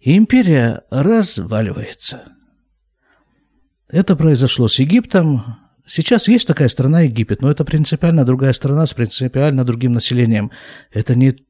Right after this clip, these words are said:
то, что там было пять с лишним тысяч лет назад. То же самое повторилось и с Вавилоном, и с Римом, и с Испанией, собственно говоря. Испания тоже существует на карте мира, но как страна,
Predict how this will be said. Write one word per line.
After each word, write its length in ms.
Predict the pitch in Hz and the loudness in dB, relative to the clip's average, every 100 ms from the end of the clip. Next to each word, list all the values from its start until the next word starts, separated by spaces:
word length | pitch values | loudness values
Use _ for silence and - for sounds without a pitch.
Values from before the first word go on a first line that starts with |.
| _ | _
то, 200 | 156 165 | 2 2
что 200 | - 139 | 2 -2
там 260 | - 123 107 | 0 0 2
было 300 | 139 139 123 | 2 2 0
пять 280 | - 120 | 0 -4
с 80 | - | -2
лишним 340 | 120 117 117 104 | -4 -2 -4 -4
тысяч 340 | 123 110 - | -4 -4 -6
лет 180 | 113 107 | -8 -6
назад. 440 | 110 - - - _ _ _ _ _ _ _ _ _ _ - - - - _ _ _ _ | -6 -6 -8 -14 _ _ _ _ _ _ _ _ _ _ -20 -20 -20 -20 _ _ _ _
То 120 | - | -2
же 100 | 147 | 0
самое 340 | 147 165 147 135 | 2 2 2 2
повторилось 640 | 131 - 131 120 123 - | 0 0 2 4 2 0
и 60 | 123 | -4
с 100 | - | 0
Вавилоном, 600 | 123 151 220 226 196 165 | 2 4 4 4 2 2
и 160 | 127 | -2
с 120 | 120 | 0
Римом, 600 | 143 175 214 185 170 175 147 - | 0 2 4 4 2 0 -2 -2
и 680 | 127 131 131 131 127 123 107 _ _ _ | 0 2 2 2 2 0 -2 _ _ _
с 160 | - 151 | -2 2
Испанией, 540 | - - 143 170 165 | 2 2 0 2 -2
собственно 420 | - 139 - 127 | -2 -4 -2 -4
говоря. 420 | 120 117 117 117 - _ _ _ _ _ _ | 0 0 0 -2 -4 _ _ _ _ _ _
Испания 540 | - 151 - 226 240 220 | -2 -2 2 4 4 2
тоже 420 | - 240 214 135 | 2 2 4 2
существует 880 | - 135 - 135 - 151 147 120 - | 0 -2 0 -2 2 2 4 2 0
на 160 | 120 | -2
карте 380 | 135 139 117 - | 2 0 0 2
мира, 420 | 139 123 95 - _ _ - _ | 4 4 0 -8 _ _ -20 _
но 140 | 131 151 | -2 2
как 180 | 196 - | 2 0
страна, 640 | - 143 160 170 127 131 | 0 2 4 4 0 -4